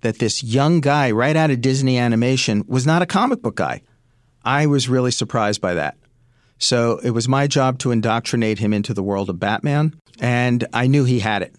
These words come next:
I knew he had it. And, and now I've gotta be real clear with this. Um, Tim Burton, we had two geniuses on that first film, Tim Burton and Anton Furst, my, my dear friend, who was our production designer.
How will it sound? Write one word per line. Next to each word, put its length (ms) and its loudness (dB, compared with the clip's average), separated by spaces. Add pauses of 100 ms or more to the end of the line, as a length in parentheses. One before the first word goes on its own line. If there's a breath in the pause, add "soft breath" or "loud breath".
(180)
I 120 -2
knew 180 2
he 100 0
had 220 0
it. 160 -6
And, 240 0
and 180 0
now 180 2
I've 120 0
gotta 200 0
be 160 -2
real 280 0
clear 340 -2
with 160 -2
this. 300 -4 (480 loud breath)
Um, 420 0 (140)
Tim 240 2
Burton, 500 0 (640)
we 160 0
had 120 0
two 180 0
geniuses 600 0
on 120 0
that 140 -2
first 240 -4
film, 240 -4
Tim 240 0
Burton 500 -2 (240)
and 320 -2
Anton 420 0
Furst, 600 -4
my, 280 -4
my 180 -2
dear 240 -2
friend, 420 -4
who 140 -4
was 180 0
our 120 0
production 500 -2
designer. 460 -4